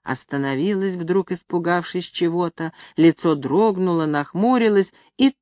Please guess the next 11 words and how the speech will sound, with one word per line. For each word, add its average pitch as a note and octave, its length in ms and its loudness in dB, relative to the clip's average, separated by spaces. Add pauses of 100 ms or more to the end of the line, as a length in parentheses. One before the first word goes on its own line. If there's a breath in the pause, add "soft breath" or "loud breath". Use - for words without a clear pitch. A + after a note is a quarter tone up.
(100)
тотчас C#4+ 480 -2
засияло G3+ 720 0
доброй, A3 640 -2
приветливой D#3+ 800 0
улыбкой. D3 760 -4 (440)
Откачнулась A3 840 -2
в - 120 -20
сторону, G#3 560 0
уступая G3 640 -2
кому-то F#3+ 480 0
дорогу, F#3 640 4